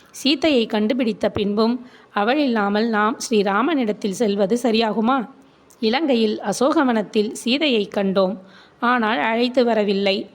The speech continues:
என்று சொன்னால் அது நன்றாக இருக்குமா? பராக்கிரமசாலியான ஹனுமன்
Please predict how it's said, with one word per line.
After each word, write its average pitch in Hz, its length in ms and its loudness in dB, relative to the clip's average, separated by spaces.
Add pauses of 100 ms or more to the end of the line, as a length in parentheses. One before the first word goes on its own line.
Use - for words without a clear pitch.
(120)
என்று 208 260 0
சொன்னால் 208 400 0
அது 220 160 0
நன்றாக 220 480 -2
இருக்குமா? 233 380 2 (680)
பராக்கிரமசாலியான 208 1200 0
ஹனுமன் 214 440 0